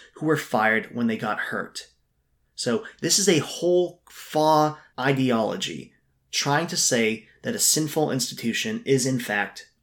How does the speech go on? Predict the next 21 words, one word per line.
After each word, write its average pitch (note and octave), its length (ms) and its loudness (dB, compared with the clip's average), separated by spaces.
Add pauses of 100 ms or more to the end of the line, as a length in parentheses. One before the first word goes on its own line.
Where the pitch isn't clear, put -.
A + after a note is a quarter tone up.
morally A2+ 540 0
right. G2 420 -10 (1080)
This D#3+ 380 2
ideology D3 880 -2 (480)
coincided C3 1000 2 (160)
with C3+ 160 -2
the C#3+ 100 6
lead F3 300 2
up F3 300 -2
to - 100 -12
the C3+ 80 -4
Civil D3+ 400 2
War, G#2+ 400 -2 (380)
when D3+ 160 2
in D#3 80 2
the D3+ 100 2
eighteen F#3 360 -2
fifties - 640 -6
Southerners G#3+ 720 2
were C3 140 -4
convinced - 720 -4